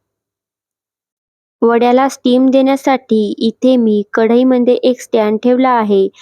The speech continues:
त्यामध्ये पाणी घातलं आहे. तर आता आपण याला पंधरा मिनिट लो मीडियम फ्लेमवरती स्टीम करून घ्यायचं आहे. तर पंधरा मिनिट झाले आहेत. आता आपण बघूया की स्टीम झालं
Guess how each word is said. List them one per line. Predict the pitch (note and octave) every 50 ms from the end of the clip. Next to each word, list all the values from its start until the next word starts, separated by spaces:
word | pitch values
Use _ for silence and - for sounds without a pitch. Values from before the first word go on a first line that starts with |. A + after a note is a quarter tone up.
| - - _ _
त्यामध्ये | - A#3 A3+ A3+ A3+ A#3+ A#3+ A#3+ C4
पाणी | B3+ - A#3+ G#3+ G3+ G#3+ A3+ A3+
घातलं | A#3 A#3+ B3 A#3+ - C4 B3
आहे. | A#3+ A3+ G#3 G3 G3 G#3 G3+ F#3+ F#3+ G#3 _ _ _ _ _ _ _ _ _ _ -
तर | - C4 C4 C4
आता | C4+ B3+ B3 - - C4+
आपण | C4+ C4+ C4+ - C4+ C4+ C4
याला | C4 A#3+ G#3+ G#3 G#3+ G#3 G#3 G#3 _ _
पंधरा | - A#3 A3+ A3+ G#3+ B3 C4 C#4
मिनिट | C4+ C4 C4 B3+ A#3 A3 A3 A3 - -
लो | A#3 A3 A#3 A#3+ B3
मीडियम | C4 C4+ C#4+ B3 C#4 C#4 C4+ C4+
फ्लेमवरती | - C#4 C4+ A#3+ A3+ G#3+ G#3 G3 G3 _ - B3 C#4
स्टीम | C4+ - _ - A#3 G#3+ G#3 F#3
करून | - G3+ G3 G3+ G3+ G3+
घ्यायचं | G3+ G3+ G3 G3+ G3 - - G3+
आहे. | G3 G3 G3 F#3 F3+ G3+ G3+ G#3 G#3+ - _ _ _ _ _ _ _ _ _ _ _ _ _ _ _ _ _ _ _ _ _ _ _ _ _ _ _ _ _ _ _ _
तर | - C#4 C#4
पंधरा | C#4+ - C#4 B3+ A#3 A#3 A3 A#3+ B3 C4+
मिनिट | C4 C4 C4 C4 C4+ C#4+ B3 A3+
झाले | - A3+ A3 A3+ A3 B3 C4
आहेत. | C#4 C#4+ C#4 A#3 G#3 G#3+ A3 A3+ A3+ _ _ _ _ _ _ _ _ _ _ _ -
आता | - A#3+ A#3+ - C4+
आपण | C4 B3+ B3 - - B3+ B3+ C4 B3+
बघूया | A#3 A3+ F#3 A3 G#3 G#3 G#3 G3 G#3+ A#3+ _ _ _ _ _
की | - G#3+ A3 A3+ B3+ C#4 - _ _ _ _ _ _ _ _ _ -
स्टीम | - - - C4 C4 C4+ B3+
झालं | A#3 A3+ G#3+ G#3 G#3